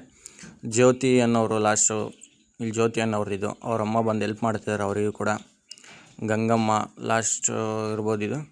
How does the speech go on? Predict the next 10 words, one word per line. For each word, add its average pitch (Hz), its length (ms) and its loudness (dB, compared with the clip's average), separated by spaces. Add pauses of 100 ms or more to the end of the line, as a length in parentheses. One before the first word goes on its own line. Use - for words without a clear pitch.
(100)
ಇನ್ನೊಂದು 117 320 0
ಇರು-, 107 180 -2
ಇನ್ನೊಂದಿದೆ 117 420 0
ಗೈಸ್, - 300 -8
ಗಂಗಮ್ಮ 110 380 -2
ಅನ್ನೋರ್ದಾಗಿ 107 460 -4 (100)
ಮೇಲೆ 107 120 -2 (120)
ವರ್ಷಿತ. - 360 -6 (1040)
ಆಲ್ಮೋಸ್ಟ್ 117 340 -2
ಇದು 120 140 4